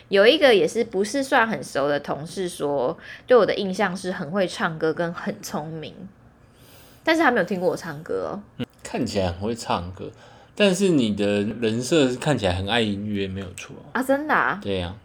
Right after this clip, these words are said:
Speaker 2: 因为你的可能有一些穿搭或者是有一些小配件都跟音乐有关吧。
Speaker 1: 可是爱听音乐不等于会唱歌，就像你玩乐团不等于你唱歌很好听啊。
Speaker 2: 没错，大家都有这个误会。
Speaker 1: 对啊，
Speaker 2: 嗯。
Speaker 1: 你说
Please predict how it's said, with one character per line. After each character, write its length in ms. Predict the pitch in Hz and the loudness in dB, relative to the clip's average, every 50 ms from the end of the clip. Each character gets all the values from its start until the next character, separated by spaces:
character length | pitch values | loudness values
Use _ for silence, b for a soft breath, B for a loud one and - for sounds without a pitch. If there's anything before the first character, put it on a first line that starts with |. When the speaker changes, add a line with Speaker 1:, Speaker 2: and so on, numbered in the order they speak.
| _ _ _ _ - _ _ - | _ _ _ _ -20 _ _ -2
Speaker 2:
因 100 | 180 190 | 2 4
为 60 | 175 | 4
你 160 | 135 110 101 | 4 4 2
的 240 | 95 101 104 104 104 | 2 2 2 2 0
可 120 | 104 107 | 0 0
能 160 | 101 104 110 | 0 0 0
有 120 | 117 110 107 | 0 0 0
一 40 | 110 | 2
些 120 | 135 147 | 2 0
穿 340 | 147 - 139 123 120 123 117 | 2 4 4 4 4 4 2
搭 240 | 120 110 107 110 117 | 2 4 4 4 2
或 120 | 123 117 | 2 0
者 60 | 110 | 0
是 120 | 107 117 113 | 0 0 -2
有 100 | 107 95 | -2 -2
一 40 | |
些 200 | 92 95 113 117 | -2 -2 -2 -2
小 240 | 110 110 - 98 90 | -2 -2 -4 -6 -4
配 180 | - - 117 101 | 0 0 0 0
件 220 | 92 - 110 107 | 0 -4 -4 -4
都 100 | 104 104 | -4 -4
跟 100 | 101 104 | -4 -4
音 180 | 101 107 104 107 | -6 -6 -8 -6
乐 140 | 107 104 95 | -6 -6 -8
有 80 | 98 - - | -8 -12 -14
关 180 | - 95 92 92 - | -12 -12 -12 -12 -14
吧。 100 | - - - - - | -16 -18 -18 -16 -2
Speaker 1:
可 100 | - 285 | -2 2
是 80 | 294 415 | 2 2
爱 200 | 359 - 359 349 | 4 6 4 4
听 160 | - 339 302 | 4 4 0
音 80 | 302 311 | 0 -2
乐 80 | 320 302 | -4 -4
不 100 | 294 302 | -4 -6
等 380 | 294 - - 196 160 151 151 151 | -6 0 2 2 2 2 -2 -4
于 220 | 151 156 160 165 | -4 -4 -4 -4
会 180 | 170 - 233 202 | -2 0 -2 -2
唱 300 | 208 - 247 185 180 175 | 0 -2 -4 -6 -4 -4
歌， 100 | 190 208 | -4 -2
就 120 | 214 302 | -2 -2
像 220 | 330 - 349 311 233 | 2 2 2 2 2
你 80 | 196 | 0
玩 200 | 180 180 175 185 | 2 2 2 2
乐 120 | 214 220 214 | 2 -2 -2
团 340 | 214 226 196 151 151 160 165 | -4 -6 -6 -6 -6 -6 -4
不 100 | 220 226 | -6 -6
等 180 | 220 - 170 | -4 -4 -6
于 200 | 143 131 143 107 139 | -8 -8 -10 -12 -10
你 200 | 127 151 175 - b b b b b b b _ | -12 -12 -12 -14 b b b b b b b _
唱 260 | _ - 277 254 214 185 | _ -4 -4 -2 -2 0
歌 140 | 185 180 180 | 0 0 0
很 140 | 165 139 156 | -2 -4 -6
好 180 | 165 139 - - | -8 -8 -8 -8
听 260 | - 170 - - - | -10 -10 -10 -10 -10
啊。 220 | 98 95 - 101 101 - - - | -10 -10 -10 -10 -14 -16 -16 -10
Speaker 2:
没 180 | 95 95 98 | -6 -4 -4
错， 320 | 98 - - 107 101 92 92 | -4 -4 -2 0 0 0 2
大 140 | 90 110 107 | 2 2 2
家 80 | 107 | 2
都 120 | 104 110 107 | 2 0 -2
有 60 | 95 | -2
这 120 | 90 92 | -2 -4
个 60 | 92 | -6
误 180 | 95 101 98 90 | -6 -6 -6 -6
会。 220 | 90 - 95 95 - - 104 - | -6 -8 -8 -8 -8 -12 -16 -2
Speaker 1:
对 200 | - 277 269 240 | 4 4 4 4
啊， 260 | 185 170 165 165 180 196 | 4 2 0 -2 -2 -4
Speaker 2:
嗯。 160 | 196 208 - - - - | -6 -8 -10 -16 -10 -2
Speaker 1:
你 100 | - 214 | 0 6
说 100 | 269 269 | 8 8